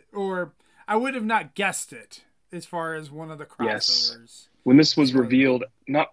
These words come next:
Speaker 2: revealed, but when the listings were revealed as Project Bat,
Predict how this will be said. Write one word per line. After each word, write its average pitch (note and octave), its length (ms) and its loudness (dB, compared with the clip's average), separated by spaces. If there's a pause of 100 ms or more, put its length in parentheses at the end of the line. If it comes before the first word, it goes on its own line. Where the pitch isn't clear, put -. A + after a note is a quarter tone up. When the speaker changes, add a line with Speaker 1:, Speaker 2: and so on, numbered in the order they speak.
(120)
Speaker 2:
revealed, A#2 340 -6
but A#2+ 140 -4
when B2 260 -6
the A2+ 120 -2
listings C3 420 4
were A2+ 80 0
revealed A2+ 340 0
as G#2 100 -8
Project C3 560 4 (120)
Bat, B2 440 0